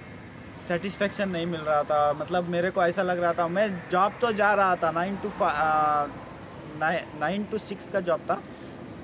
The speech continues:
job को मैं जा रहा था, मगर मेरे को ऐसा लगता था कि मैं हर दिन ना jail के लिए जा रहा हूँ,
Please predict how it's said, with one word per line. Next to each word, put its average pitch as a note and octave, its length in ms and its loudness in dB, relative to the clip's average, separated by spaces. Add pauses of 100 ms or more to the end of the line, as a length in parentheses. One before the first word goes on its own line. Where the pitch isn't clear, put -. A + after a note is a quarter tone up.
(340)
job F#3+ 320 4
को A3 80 2
मैं G3+ 140 2
जा F#3 160 4
रहा D#3+ 200 4
था, E3+ 140 2
मगर F3 260 0
मेरे F3 200 0
को E3+ 120 2
ऐसा E3 160 0
लगता E3+ 280 0
था E3 100 0
कि E3+ 120 -2
मैं E3 160 0 (140)
हर E3 220 2
दिन E3+ 400 -2
ना E3 300 0
jail E3+ 340 2
के E3 120 -6
लिए C#3+ 200 -4
जा B2+ 140 0
रहा A#2+ 120 -2
हूँ, A2+ 120 -8